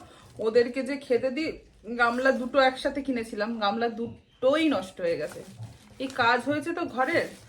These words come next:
ধুমধাম করে ফেলা হয়েছে, ভেঙে গেছে। তো একদম লাইলনের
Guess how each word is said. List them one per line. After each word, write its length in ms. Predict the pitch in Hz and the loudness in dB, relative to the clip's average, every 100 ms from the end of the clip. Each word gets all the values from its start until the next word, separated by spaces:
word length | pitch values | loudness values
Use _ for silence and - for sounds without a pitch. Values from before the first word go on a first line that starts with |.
| - - 208 | -20 -14 -4
ধুমধাম 640 | 262 269 262 254 262 262 | 2 4 4 2 2 0
করে 200 | 262 277 277 | 0 -2 -4
ফেলা 200 | 233 226 | -2 -2
হয়েছে, 400 | 247 277 269 392 - 226 | 0 -2 -2 -8 -10 -12
ভেঙে 280 | 185 202 165 | -8 -6 -6
গেছে। 260 | 147 - - - - - - | -8 -10 -12 -16 -18 -20 -10
তো 80 | 233 | -4
একদম 360 | 226 220 262 247 | -4 -2 -2 0
লাইলনের 480 | 190 208 240 262 | 2 2 2 0